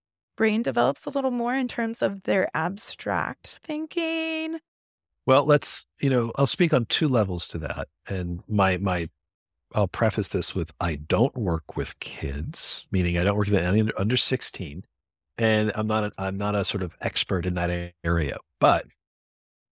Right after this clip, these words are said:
Speaker 2: my current understanding of the published research is that it's working with eighteen and up.
Speaker 1: Mm-hmm.
Speaker 2: Right? So there's the data for that. There are people, and this would be sort of anecdotal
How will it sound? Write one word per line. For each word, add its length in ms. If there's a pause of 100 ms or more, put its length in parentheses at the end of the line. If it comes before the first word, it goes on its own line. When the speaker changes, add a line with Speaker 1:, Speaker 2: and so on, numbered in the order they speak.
(160)
Speaker 2:
my 180
current 680
understanding 540
of 80
the 80
published 440
research 440
is 100
that 120
it's 140
working 280
with 260 (320)
eighteen 360
and 100
up. 180 (580)
Speaker 1:
Mm-hmm. 240 (540)
Speaker 2:
Right? 260
So 120
there's 220
the 100
data 260
for 140
that. 240 (560)
There 140
are 140
people, 500 (240)
and 100
this 140
would 80
be 80
sort 200
of 140
anecdotal 720